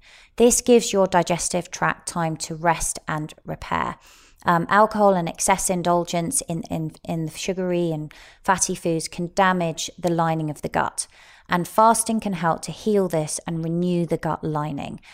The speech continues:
We tend to, uh, renew the gut lining by around ten percent a night if we're sleeping well. So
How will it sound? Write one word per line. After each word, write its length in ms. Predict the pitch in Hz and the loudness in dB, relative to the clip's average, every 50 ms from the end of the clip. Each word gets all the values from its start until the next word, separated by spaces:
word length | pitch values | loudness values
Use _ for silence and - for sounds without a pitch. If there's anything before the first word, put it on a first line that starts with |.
| - _ _ | -20 _ _
We 80 | - | -4
tend 320 | - - - 220 214 214 202 | -2 0 2 2 2 2 2
to, 360 | - - 180 165 160 160 - - | 2 2 0 0 0 0 0 -2
uh, 160 | 165 160 156 151 | -2 -4 -2 -4
renew 340 | 160 160 170 185 185 185 | -4 -2 0 0 0 0
the 80 | 180 208 | 0 0
gut 240 | - 175 160 - 165 | 0 0 0 0 -2
lining 260 | 165 160 160 156 151 | -2 -2 -2 -4 -6
by 200 | - 160 156 151 | -6 -6 -6 -6
around 280 | 151 160 151 147 151 - | -4 -6 -6 -6 -8 -8
ten 240 | - 185 170 170 | -6 -6 -6 -4
percent 540 | 165 - 165 - - 170 170 196 254 - - - - - - - _ | -6 -6 -6 -4 -2 -2 -2 -2 -2 -6 -10 -16 -20 -20 -20 -16 _
a 80 | - | -6
night 380 | 165 160 165 170 170 170 - - - - | -4 -2 0 0 0 0 -2 -6 -6 -6
if 200 | 175 - - - | -6 -4 -4 -4
we're 80 | 165 | -4
sleeping 560 | - - - 170 165 160 - - 160 156 147 | -4 -2 -2 -2 -4 -4 -4 -6 -6 -6 -4
well. 320 | 156 151 147 143 - 208 - | -2 -2 -4 -4 -6 -10 -14
So 400 | - - - 175 170 165 160 160 | -12 -4 0 4 4 4 4 2